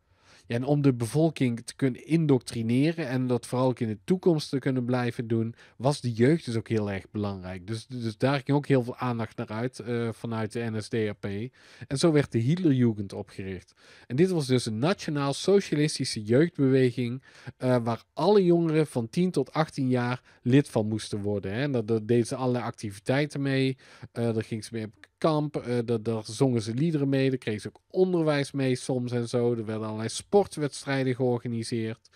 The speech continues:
En, eh, voor een deel was dit, zeker voor de jongens, dus ook een voorbereiding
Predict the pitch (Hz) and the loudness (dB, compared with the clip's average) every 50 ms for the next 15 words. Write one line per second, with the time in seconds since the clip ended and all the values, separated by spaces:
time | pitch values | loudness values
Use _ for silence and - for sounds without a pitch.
0 | - - - - - - - - _ - 139 131 131 135 - - 135 135 131 131 | -20 -20 -20 -20 -20 -20 -20 -20 _ -2 0 0 0 0 -4 -2 -2 0 2 2
1 | 131 127 131 127 123 123 - 147 135 131 120 120 135 151 160 160 151 143 135 127 | 2 2 2 0 -2 -2 -2 0 0 0 -2 0 2 4 4 4 4 2 -2 -4
2 | - 123 - - - 165 160 156 143 - 131 117 110 110 120 135 156 165 156 160 | -4 -10 -8 -2 -2 -2 -2 -2 -2 -2 -2 -2 0 2 4 4 4 4 2 0
3 | 160 - - _ - - - - - 135 127 165 165 160 - _ _ _ _ - | -2 -4 -8 _ -20 -20 -20 -12 -8 -2 0 0 0 0 -2 _ _ _ _ -2
4 | 139 139 127 - 135 131 131 127 123 117 110 110 110 110 110 113 113 120 | -2 -2 2 6 6 6 6 6 2 -2 -4 -4 -4 -4 -6 -6 -8 -10